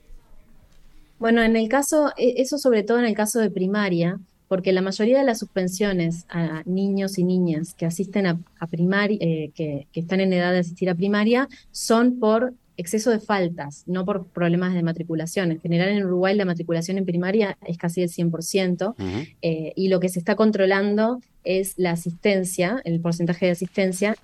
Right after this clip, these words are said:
Speaker 1: y en el caso de primaria se requiere un porcentaje más alto, que es del noventa por ciento, mientras que secundaria se quiere un, se requiere solo un ochenta por ciento.
Speaker 2: ¿Y tú considerás que ese
Speaker 1: Entonces
Speaker 2: noventa por ciento es un umbral demasiado alto?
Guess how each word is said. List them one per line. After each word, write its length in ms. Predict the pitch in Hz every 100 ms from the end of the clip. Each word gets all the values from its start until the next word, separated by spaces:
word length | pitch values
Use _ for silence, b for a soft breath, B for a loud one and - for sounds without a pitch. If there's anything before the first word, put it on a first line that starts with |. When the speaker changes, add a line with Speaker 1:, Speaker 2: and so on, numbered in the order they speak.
| B B
Speaker 1:
y 140 | 214 202
en 80 | 196
el 60 |
caso 220 | 196 240
de 40 | 247
primaria 380 | 220 220 247 254
se 160 | 214
requiere 320 | 185 180 220 220
un 280 | 208 214 175
porcentaje 380 | 190 202 208 220
más 240 | 208 -
alto, 280 | 247 214 175
que 80 | 185
es 80 |
del 140 | 190 185
noventa 400 | 185 208 196 170
por 160 | 170
ciento, 460 | 170 175 170 170 208
mientras 280 | 185 180 170
que 80 | 175
secundaria 480 | 180 175 180 190
se 140 | 196 170
quiere 220 | 180 180
un, 160 | 175 170
se 160 | -
requiere 380 | 165 175 180 175
solo 260 | - 175 175
un 60 |
ochenta 420 | 160 160 175 165 147
por 140 | 143
ciento. 340 | - - 139
Speaker 2:
¿Y 40 | 104
tú 120 | 127
considerás 440 | 135 127 123 135
que 100 | 185
ese 160 | - 190
Speaker 1:
Entonces 60 | 123
Speaker 2:
noventa 360 | 120 143 139
por 160 | 117 110
ciento 220 | 147 139
es 100 | -
un 100 | 110
umbral 380 | 101 98 123 123
demasiado 420 | 104 92 110 101
alto? 380 | 143 147 104